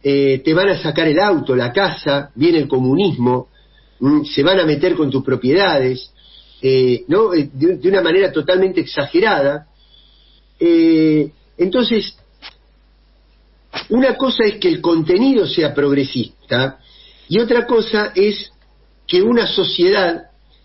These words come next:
en su conjunto esté preparada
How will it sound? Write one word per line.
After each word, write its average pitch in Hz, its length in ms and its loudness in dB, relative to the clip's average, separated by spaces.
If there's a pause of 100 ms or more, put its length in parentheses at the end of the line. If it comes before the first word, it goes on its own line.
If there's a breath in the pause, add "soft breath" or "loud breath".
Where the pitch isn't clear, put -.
en 277 200 2
su 202 160 -4
conjunto 165 580 0
esté 214 220 -2
preparada 170 1040 -2